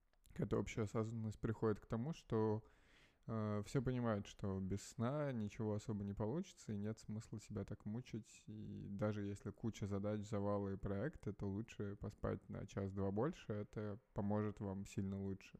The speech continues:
Вы не сэкономите это время, если не будете спать в него. Скорее всего, потом еще будете больше страдать, так что сон,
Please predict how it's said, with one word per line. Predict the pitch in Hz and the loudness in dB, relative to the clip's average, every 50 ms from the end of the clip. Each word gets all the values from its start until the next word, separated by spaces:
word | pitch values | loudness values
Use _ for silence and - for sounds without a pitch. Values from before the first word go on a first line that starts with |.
| - - - | -14 -8 -4
Вы | 107 | -2
не | 104 101 98 | -2 -2 -4
сэкономите | - - - - 104 107 107 104 101 101 - - | -6 -6 -2 -2 0 0 0 -2 -2 -6 -8 -8
это | - - 98 | -6 -2 0
время, | 101 110 143 170 165 143 - - - - - - - - - _ _ - | 2 2 2 2 0 -2 -4 -6 -10 -20 -20 -20 -20 -20 -20 _ _ -8
если | - 117 110 - - 113 107 | -6 -6 -4 -2 -2 0 0
не | 104 104 104 104 104 | 0 0 0 0 0
будете | 104 101 107 104 98 101 98 - - 104 101 98 95 95 98 104 | 2 2 2 0 0 0 -4 -6 -4 -2 0 0 0 0 -2 -4
спать | - - - 110 101 98 98 - - - | -6 -4 0 2 2 2 2 -2 -6 -6
в | |
него. | 101 98 98 98 98 98 107 - - - - - - - - _ | -4 -2 -2 -2 -2 -4 -6 -8 -14 -20 -20 -20 -20 -20 -20 _
Скорее | - - - 127 117 120 | -10 -4 0 2 2 2
всего, | 120 - - 110 104 | 0 0 0 0 0
потом | 95 - 95 - 101 95 98 | 0 -2 -4 -4 -2 -4 -4
еще | 98 - - - | -6 -6 -6 -6
будете | 101 95 95 95 95 - 98 | -4 -2 -2 -4 -4 -4 -4
больше | 98 95 101 101 - - | -2 0 0 -2 -2 -6
страдать, | - - - 104 104 101 113 143 143 - | -12 -6 -4 -2 0 0 0 -2 -4 -6
так | - - 107 - | -10 -10 -10 -10
что | - - - | -12 -12 -12
сон, | 101 - - - 104 107 107 110 | -10 -6 -4 -2 -2 -2 -2 -4